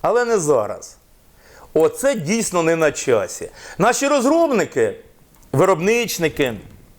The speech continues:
віддають всі сили, щоб З С У ставали міцнішими. За це їм низький уклін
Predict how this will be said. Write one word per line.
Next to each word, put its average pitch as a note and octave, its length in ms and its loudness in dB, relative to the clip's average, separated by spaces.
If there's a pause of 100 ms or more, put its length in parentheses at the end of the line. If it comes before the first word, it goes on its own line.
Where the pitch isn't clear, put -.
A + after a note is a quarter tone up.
(920)
віддають F#3+ 480 0
всі G3 240 -2
сили, F3+ 460 2 (840)
щоб E3+ 320 0
З D3 220 0
С B2 200 0
У G3+ 340 4 (580)
ставали D3 720 2 (360)
міцнішими. C#3 920 0 (440)
За C#3 220 2
це G#3 340 2
їм G3 260 -2
низький E3 440 0
уклін E3+ 520 0